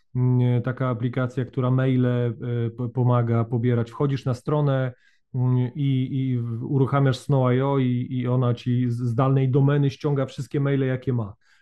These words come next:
Lusha zresztą działa podobnie. Można zainstalować sobie rozszerzenie do Chroma,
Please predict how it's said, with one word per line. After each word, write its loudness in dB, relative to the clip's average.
Lusha 2
zresztą -2
działa -2
podobnie. -2
Można 0
zainstalować 0
sobie -2
rozszerzenie -2
do -2
Chroma, -4